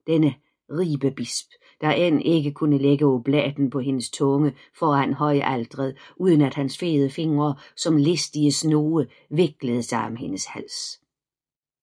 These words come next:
Tre børn havde han avlet, efter det hellige løfte var aflagt. To endda, med en adeligt født dame.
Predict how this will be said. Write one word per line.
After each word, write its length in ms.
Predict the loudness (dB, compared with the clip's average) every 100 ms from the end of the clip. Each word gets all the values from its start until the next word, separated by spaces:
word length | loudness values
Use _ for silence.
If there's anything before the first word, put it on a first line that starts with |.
| _ _ _ _ _ _ _ _
Tre 300 | -8 -4 -4 -4
børn 320 | -6 -6 -14 _ _ _
havde 180 | -6 -4
han 160 | -2 -2
avlet, 420 | -2 -2 -8 -14 _ _ _ _ _
efter 340 | -4 -2 -2
det 120 | 0 2
hellige 380 | 4 4 2
løfte 400 | 2 2 0 -4
var 100 | -2
aflagt. 560 | 0 0 -4 -6 -10 -18 -20 _ _ _ _
To 240 | -4 -4 0
endda, 300 | 0 0 -2 -6 -14 _ _ _ -2
med 140 | 4
en 100 | 4 4
adeligt 480 | 2 2 2 0
født 340 | -2 -4 -4 -6
dame. 340 | -6 -6 -12